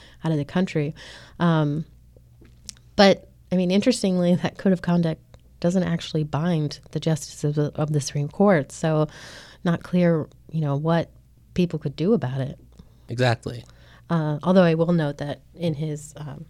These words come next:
Speaker 1: end of the year speech a few years ago, uh, the Chief Justice did say that the justices do feel bound, uh, by the code of conduct. So it's not something that they totally ignore.
Speaker 2: Well, I'd say if there is one word to describe Judge Kavanaugh's testimony, I think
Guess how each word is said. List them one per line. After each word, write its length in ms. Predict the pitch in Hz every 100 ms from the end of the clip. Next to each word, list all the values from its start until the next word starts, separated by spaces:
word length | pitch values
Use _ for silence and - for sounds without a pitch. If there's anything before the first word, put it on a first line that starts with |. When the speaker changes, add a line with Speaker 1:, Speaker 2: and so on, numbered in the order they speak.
| -
Speaker 1:
end 140 | 170 170
of 80 | 156
the 60 |
year 140 | 151 139
speech 380 | - 170 151
a 40 | 147
few 220 | - 156
years 280 | 151 147 151
ago, 300 | 156 160 175 - - - -
uh, 160 | 156
the 100 | 156
Chief 220 | 170 196 170
Justice 560 | 151 - - 131 -
did 240 | - 175 156
say 280 | - 139
that 420 | 139 143 - 156 -
the 80 |
justices 580 | 156 147 - 156 156 151
do 220 | - 196
feel 320 | 185 - 247 190
bound, 460 | 151 127 151 - - -
uh, 260 | 151 151 156
by 220 | 170 156
the 80 | 147
code 220 | 139 -
of 80 | 160
conduct. 420 | - 160 151 151 -
So 160 | 170
it's 140 | 160 165
not 140 | 151
something 220 | 156 147
that 120 | 139 135
they 80 |
totally 400 | 139 147 147 135
ignore. 380 | 131 143 139 147 - - -
Speaker 2:
Well, 120 | 120
I'd 100 | 127
say 200 | - 131
if 140 | 117 -
there 140 | 107
is 180 | 107 -
one 440 | 113 117 110 113 - -
word 280 | 117 110 110
to 100 | 101
describe 520 | 104 - 104 110 110
Judge 180 | - -
Kavanaugh's 420 | 104 110 107 110
testimony, 600 | - 113 - 104 107 110
I 40 |
think 360 | 113 104 104